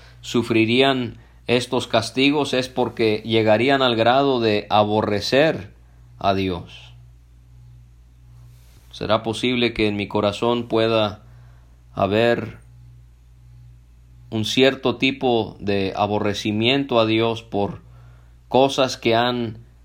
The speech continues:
sucedido en mi vida y guardo rencor, guardo resentimiento?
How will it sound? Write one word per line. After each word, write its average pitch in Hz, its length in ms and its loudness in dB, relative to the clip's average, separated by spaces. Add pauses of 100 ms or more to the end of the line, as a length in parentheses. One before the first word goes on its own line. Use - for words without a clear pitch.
(540)
sucedido 117 720 2
en 107 80 -2
mi 104 120 -2
vida 104 400 0
y 98 60 -4
guardo 117 480 4
rencor, 113 600 0 (420)
guardo 113 400 4
resentimiento? 101 960 -4